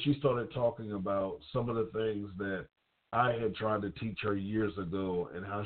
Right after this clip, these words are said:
she grabbed hold of those things now and was applying them to her life and beginning to see the change in her life. And we talked about domestic violence again. We talked about her book,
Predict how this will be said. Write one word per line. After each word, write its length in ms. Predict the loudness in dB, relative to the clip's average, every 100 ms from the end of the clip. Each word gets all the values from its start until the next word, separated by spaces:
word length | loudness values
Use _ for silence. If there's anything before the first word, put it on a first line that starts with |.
| -4
she 80 | -4
grabbed 340 | -2 -2 -2
hold 280 | 4 6 6
of 80 | 4
those 260 | 2 0 -2
things 260 | -4 -4 -6
now 260 | -4 -4
and 100 | -4
was 120 | -6 -8
applying 460 | -8 -6 -4 -4
them 140 | -4 -8
to 140 | -6
her 80 | -6
life 300 | -4 -2 -4 -8 -20 -8
and 120 | -4 -2
beginning 380 | 0 0 0 -4
to 140 | -6
see 120 | -6
the 120 | -4 -4 0
change 360 | 4 4 2
in 100 | -2
her 180 | -4 -2
life. 300 | -2 -2 -4
And 100 | -6
we 120 | -6 2
talked 260 | 4 4
about 240 | 2 -2 -2
domestic 420 | -2 -4 -4 -8
violence 420 | -4 -4 -4 -8
again. 260 | -10 -8 -6
We 80 | -6
talked 240 | -6 -6
about 220 | -2 -2
her 80 | -2
book, 280 | -4 -2 -4